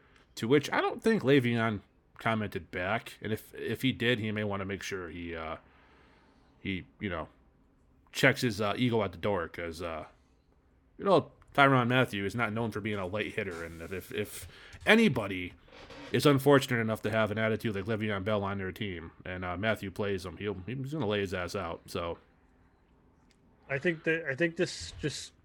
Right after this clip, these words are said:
Speaker 2: simply comes from all the way back when he decided to sit out with the Pittsburgh Steelers. I just, I just felt, and I'm, and we can pull, we can pull audio of exactly what I said,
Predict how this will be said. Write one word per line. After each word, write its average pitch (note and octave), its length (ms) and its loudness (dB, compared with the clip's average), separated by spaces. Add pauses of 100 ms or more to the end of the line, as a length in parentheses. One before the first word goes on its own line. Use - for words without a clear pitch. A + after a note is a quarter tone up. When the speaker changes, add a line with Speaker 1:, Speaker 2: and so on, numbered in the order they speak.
(760)
Speaker 2:
simply G#3 440 4
comes E3 560 2
from A#2 580 -4 (1300)
all D#3+ 420 8
the E3 80 8
way D#3 160 8
back C3+ 400 4 (180)
when B2 160 2
he D3+ 160 4
decided D3 420 4
to A#2+ 80 -2
sit C3 220 2
out A#2+ 260 2
with A#2+ 140 -4
the - 60 -18
Pittsburgh - 340 -8
Steelers. - 480 -14 (800)
I D3+ 160 6
just, E3 220 2
I E3+ 160 6
just D#3 200 -2
felt, D3+ 400 4
and C3+ 80 0
I'm, C#3 220 2
and B2+ 380 -2
we C#3 80 2
can C3 220 0
pull, C#3 520 4 (920)
we F3 100 6
can F#3 100 6
pull G3+ 240 6
audio E3+ 680 6
of C3+ 280 -4
exactly C3+ 460 0
what C3+ 120 0
I C3+ 100 2
said, B2+ 460 -2